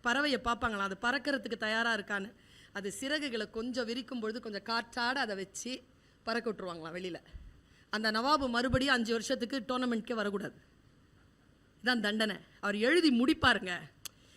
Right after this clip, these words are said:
"நான் ஒரு லட்சம் ரூபாய் பரிசும் பல பரிசு பொருட்களும் பெற்றுக்கொண்டு, வெற்றி கொண்டு, தங்க கூண்டை பரிசாக பெற்றுக்கொண்ட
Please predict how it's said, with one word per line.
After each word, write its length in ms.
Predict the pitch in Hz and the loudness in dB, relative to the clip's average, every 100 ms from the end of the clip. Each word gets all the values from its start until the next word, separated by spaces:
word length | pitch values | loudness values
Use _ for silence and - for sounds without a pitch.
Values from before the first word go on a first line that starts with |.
| - | -10
"நான் 520 | 220 240 247 202 165 - - - - _ - | 6 8 8 6 -6 -16 -18 -20 -20 _ -4
ஒரு 180 | 240 269 | 6 8
லட்சம் 340 | 302 277 269 247 | 8 8 4 4
ரூபாய் 380 | 277 285 269 | 4 6 4
பரிசும் 500 | - 254 247 220 160 - - - - - | 4 2 2 -2 -4 -10 -20 -20 -20 -4
பல 220 | 233 254 | 4 4
பரிசு 340 | 269 277 294 302 | 6 4 4 6
பொருட்களும் 540 | 302 269 285 254 220 | 6 6 6 6 8
பெற்றுக்கொண்டு, 680 | - 226 - - 220 190 165 - - - - - | 6 6 2 4 2 2 -4 -12 -20 -20 -20 2
வெற்றி 360 | 202 254 339 - | 4 6 6 6
கொண்டு, 400 | 254 196 170 165 - - - | 4 2 -4 -8 -20 -20 2
தங்க 380 | 247 311 349 349 | 6 8 6 4
கூண்டை 400 | 285 277 269 302 | 4 6 6 4
பரிசாக 580 | - 240 220 285 294 302 | 4 2 6 8 8 6
பெற்றுக்கொண்ட 680 | 247 - 254 240 226 214 202 | 4 2 -2 0 2 2 2